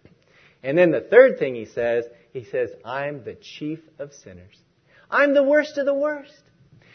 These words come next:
And when we come to Christ and we see just how sinful we are, we say, "Lord, forgive me."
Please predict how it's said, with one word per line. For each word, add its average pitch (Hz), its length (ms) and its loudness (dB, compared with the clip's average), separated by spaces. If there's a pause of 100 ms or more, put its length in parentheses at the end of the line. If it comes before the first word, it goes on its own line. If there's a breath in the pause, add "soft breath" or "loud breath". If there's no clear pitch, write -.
(160 soft breath)
And 185 160 4
when 208 160 8
we 262 100 2
come 262 300 -2
to 233 100 0
Christ 247 500 2
and 202 120 0
we 202 100 2
see 233 260 -6
just 226 240 -4
how 214 180 0
sinful 226 480 -2
we 208 160 2
are, 208 280 0 (220 soft breath)
we 180 100 -4
say, 180 260 -4
"Lord, 175 420 -8 (100)
forgive 151 400 -10
me." 127 220 -20